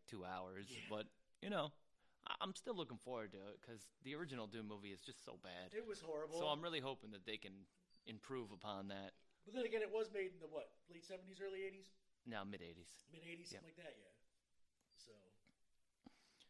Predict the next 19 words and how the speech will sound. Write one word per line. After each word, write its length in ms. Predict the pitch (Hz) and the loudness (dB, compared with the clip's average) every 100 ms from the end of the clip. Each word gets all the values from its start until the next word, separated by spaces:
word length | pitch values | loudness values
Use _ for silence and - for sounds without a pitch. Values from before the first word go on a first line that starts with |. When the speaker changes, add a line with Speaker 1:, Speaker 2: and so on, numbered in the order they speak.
| - _ - - | -20 _ -18 -2
Speaker 1:
Yeah, 140 | 220 | 2
no, 200 | 208 220 220 | 4 6 6
I'm, 240 | 233 247 | 6 6
uh, 120 | 254 254 - | 4 0 0
you 80 | 175 | 6
know, 100 | 175 | 8
I'm, 200 | 165 160 | 8 6
I'm 160 | 135 147 | 4 2
looking 180 | 147 147 | -2 -2
forward 260 | 147 147 | 2 2
to 80 | 139 | 2
a 20 | |
new 160 | 139 139 | 2 4
job 320 | 131 123 135 | 6 8 8
that 100 | 127 | 6
I 80 | 151 | 0
start 400 | 151 151 160 - - | 2 2 2 0 -4
in, 180 | 160 160 | -2 2
uh, 240 | 165 165 | 4 4